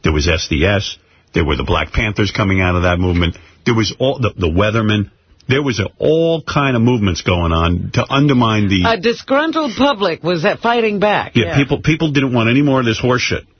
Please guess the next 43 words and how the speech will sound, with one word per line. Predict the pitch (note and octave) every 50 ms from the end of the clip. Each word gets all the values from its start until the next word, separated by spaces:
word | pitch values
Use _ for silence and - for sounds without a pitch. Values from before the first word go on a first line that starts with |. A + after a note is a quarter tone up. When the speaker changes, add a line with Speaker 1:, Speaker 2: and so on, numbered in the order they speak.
| _ -
Speaker 1:
If | - -
you | G#2
notice, | F#2+ G#2+ A2 A2 A2 -
the | - F#2+
draft | E2+ G2 C#3 D#3 D#3 C#3+ - B2+
is | G#2+ G2+
now | A2 G#2 G2 G2
gone, | G2 E3 F3+ E3 C#3+ A#2+
so, | A2 - A#2 G#2 G2 F#2+ - - _ _ _ _ _ _ -
uh, | - F2 C#2 -
all | - G#2 B2+ D3
these | C#3+ B2+ G#2+
guys | G2 B2+ B2 A#2+ A2
who | G#2 G#2+
are | G2+
dying | F#2+ B2+ C3+ D3 D3+ C#3+ B2+
over | A2 G2 F#2+
there, | F#2+ F#2+
it's | F#2+ F#2 -
sort | C#3+ B2+ G#2+
of | F#2+
hidden | F#2+ A#2+ A#2 A2+
away. | G2+ F#2+ G2 A2 A#2 A2+ G2 F2
It's | D#2+ -
a, | G2
a | F2 D#2 - G#2+ F#2+
dirty | F2 E2+ B2 B2+ A#2+ A2+
little | G#2 G2+ G2+
secret. | - - D3 A#2+ A#2+ F#2
But | A#2 G#2+
for | - - G2+
congressmen | - - - C3+ D#3 F3 F#3 F3+ - - F3 E3+ D3
to | D3+
be | A#2+ A#2+ A2+
meeting | A#2 C3 D#3+ F#3+ F#3 F3 G#3 G3+
with | E3 C3 A#2
this | E3+ - -
fucking | - D3+ D3 - - C#3+
Roger | C3+ C3+ C#3+ D#3 D#3 C3+ A#2+ F#2+
Clemens, | - - C3+ D3+ E3 F#3 F3+ C3
this | A#2+ G#2
big | G2 G#2+ G2 D#3 D3+ C#3+
bonehead, | B2 G2+ F#2+ B2 C3+ D3 D#3+ D#3+ E3+ F3 F3 E3